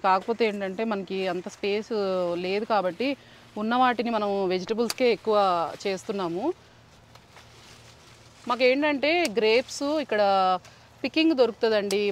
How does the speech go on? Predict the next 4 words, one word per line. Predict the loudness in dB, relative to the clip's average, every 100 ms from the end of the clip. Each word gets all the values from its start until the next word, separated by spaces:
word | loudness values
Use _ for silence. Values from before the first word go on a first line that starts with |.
| -2
మంచిగా. | -4 -4 -2 2 2 2 2 4 4 2 -2 -4
ఆ, | -4 -2 -4 -4 -8 -12 -20 -20 -20 -20 -20 -20 -18 -4
winery, | 0 2 0 0 0 0
ఆ, | 0